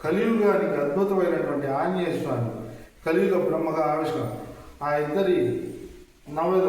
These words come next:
భక్తి యోగాచరణని ఒక్కసారి రేపు ఏడు గంటల వీక్షణలో, నిన్న రా-, రాగలిగిన ఏడు గంటల వీక్షణలో కొన్ని అనివార్య కారణాలుగా అప్‌లోడింగ్ చేయటం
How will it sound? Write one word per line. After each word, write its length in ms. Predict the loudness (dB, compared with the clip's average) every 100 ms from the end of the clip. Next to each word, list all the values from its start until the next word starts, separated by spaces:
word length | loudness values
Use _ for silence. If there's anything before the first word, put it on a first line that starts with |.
| 2
భక్తి 240 | 0 0 0
యోగాచరణని 880 | 2 2 2 0 0 -2 -4 -6 -8
ఒక్కసారి 480 | -8 -4 -2 -2 -2 -4 -8 -10 -14 -18 -18 -18 -4
రేపు 280 | 2 2 2 0 -2 -4 0
ఏడు 140 | 2 4
గంటల 220 | 2 0
వీక్షణలో, 520 | 0 -2 -2 -2 -2 0 0 0
నిన్న 200 | 0 0 0 -2 -6 -8 -12 -16 -20 -16 -8 -2
రా-, 460 | 0 2 0 0 0
రాగలిగిన 440 | 2 2 2 0 0 0
ఏడు 160 | 2 2 2
గంటల 200 | 0 -2
వీక్షణలో 800 | -2 -4 -4 0 0 0 0 -2
కొన్ని 200 | -2 -2
అనివార్య 520 | 0 0 2 2 0
కారణాలుగా 640 | 0 0 0 -2 0 -2 -2 -4 -8 -12 -14 -10 -8
అప్‌లోడింగ్ 640 | -4 2 4 4 2 0
చేయటం 340 | 0 -2 -2